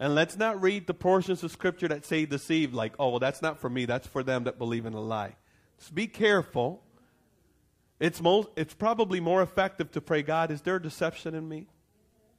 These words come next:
Is there something in me you're, you're trying to get out of my life so that I can hear the truth?" Can I get a witness this morning?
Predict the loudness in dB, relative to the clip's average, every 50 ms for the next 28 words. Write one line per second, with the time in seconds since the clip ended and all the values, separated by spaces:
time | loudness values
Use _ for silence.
0 | _ _ _ _ _ _ _ _ _ -6 -6 -4 0 2 2 0 2 0 0 -2
1 | 0 0 -2 -2 -2 -2 0 0 -2 -2 -4 -8 -6 -4 -2 -2 -2 -2 -4 -6
2 | -6 -6 -6 -6 -4 -2 -2 -2 -2 -2 -2 -2 0 -2 -2 -4 -4 -4 -2 0
3 | 0 0 -2 -2 -6 -6 -6 -2 -2 0 -2 -2 -4 -6 -4 -2 0 0 -2 -2
4 | -8 -8 -4 -2 -2 -2 -2 -6 -10 _ _ _ _ _ _ _ _ _ _ _
5 | _ _ -4 0 2 2 4 4 4 6 6 4 4 4 2 -2 -2 -2 -4 -4
6 | -2 -2 -2 0 0 -2 -4 -6 -10